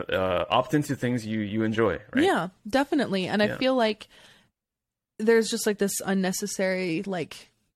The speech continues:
Speaker 2: back and forth online, which again is, like, the whole, like, the Twitter space and the chronically onlineness of it all is just, it's unnecessary, you know? If you wanna play it, cool. If you don't wanna play it, cool. Um, I was like, you know, maybe I just, you know, haven't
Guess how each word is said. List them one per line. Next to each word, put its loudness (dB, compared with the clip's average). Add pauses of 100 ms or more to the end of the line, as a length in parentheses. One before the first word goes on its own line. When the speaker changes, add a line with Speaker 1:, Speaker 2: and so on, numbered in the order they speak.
(180)
Speaker 2:
back 2
and 0
forth 0
online, 0 (440)
which -6
again 4
is, 0
like, 0
the 0
whole, 0
like, 0
the 0
Twitter 0
space -2
and -2
the -4
chronically -2
onlineness -2
of -4
it 0
all 2
is -2
just, -10 (400)
it's 0
unnecessary, 0
you -4
know? 0
If -6
you 2
wanna 2
play 2
it, -4
cool. 0
If 0
you 0
don't 0
wanna -2
play 0
it, -6
cool. 0 (420)
Um, 2 (100)
I 2
was 0
like, 0
you 0
know, 2
maybe 4
I 4
just, -4
you 2
know, 4
haven't 0